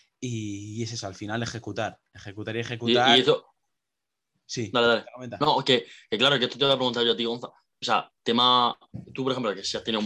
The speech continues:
Speaker 2: muchísimos más atletas, no sé si te, te ha llegado a pasar, eh, lo que estamos comentando, que a lo mejor tú trazas un plan y luego las personas, pues, o no lo sigan, o lo sigan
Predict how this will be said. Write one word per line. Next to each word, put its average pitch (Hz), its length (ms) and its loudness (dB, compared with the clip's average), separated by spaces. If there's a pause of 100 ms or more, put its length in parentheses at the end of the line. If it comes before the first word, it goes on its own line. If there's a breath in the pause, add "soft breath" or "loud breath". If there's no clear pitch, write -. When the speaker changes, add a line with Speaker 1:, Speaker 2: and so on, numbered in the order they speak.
Speaker 2:
muchísimos 117 640 0
más 110 140 4
atletas, 113 260 2 (460 loud breath)
no 123 100 -4
sé 123 120 -2
si 127 100 0
te, 120 80 -4
te 127 140 -2
ha 120 180 4
llegado 113 220 0
a 110 40 -2
pasar, 120 340 -2
eh, 104 300 -6
lo 98 160 -8
que 98 80 -4
estamos 113 260 0
comentando, 110 320 0
que 104 60 2
a 101 40 2
lo 98 60 -4
mejor 117 200 -6
tú 131 180 -4 (200 loud breath)
trazas 110 280 0
un 131 160 0
plan 143 340 2
y 117 80 -6
luego 120 380 6
las 120 120 2
personas, 123 380 -2
pues, 107 200 -2
o 104 180 0
no 117 80 -2
lo 127 80 2
sigan, 135 340 -4
o 107 80 -6
lo 101 60 -6
sigan 117 440 -4